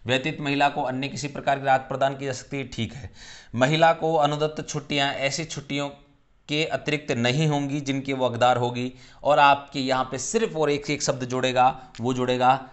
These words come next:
नहीं, और उसी में पूरी लाइन और पूरा चेंज हो जाएगा और आप जल्दबाजी में इसे पूरा पढ़ेंगे भी नहीं और इसे गलत करके आ जाएंगे, क्योंकि आपके सामने तो चारों ही आंसर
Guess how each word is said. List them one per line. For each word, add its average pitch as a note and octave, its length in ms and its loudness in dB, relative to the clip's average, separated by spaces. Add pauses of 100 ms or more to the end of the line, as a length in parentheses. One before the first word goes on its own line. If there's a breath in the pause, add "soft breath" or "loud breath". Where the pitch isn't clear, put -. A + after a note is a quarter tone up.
(120)
नहीं, D3 480 0
और C3 200 -2
उसी B2+ 300 -4
में C3 320 -6
पूरी F#3 320 -2
लाइन C3 260 0
और B2+ 220 -6
पूरा C3 200 -4
चेंज D3 320 -6
हो B2+ 80 -2
जाएगा B2 440 0 (240 loud breath)
और B2 120 2
आप B2 220 6
जल्दबाजी B2+ 520 2
में B2+ 100 -2
इसे A#2+ 160 -4
पूरा B2 320 0
पढ़ेंगे C3 440 0
भी C#3+ 100 0
नहीं C#3+ 280 -2 (240 loud breath)
और A#2+ 200 2
इसे A#2+ 220 -2
गलत A2+ 300 0
करके B2 360 -4 (400 loud breath)
आ G#2 120 8
जाएंगे, F#2+ 380 2
क्योंकि C3+ 260 -2
आपके C#3+ 320 6
सामने C3+ 320 2
तो C3+ 160 0
चारों A#2+ 300 4
ही B2+ 80 0
आंसर B2 340 0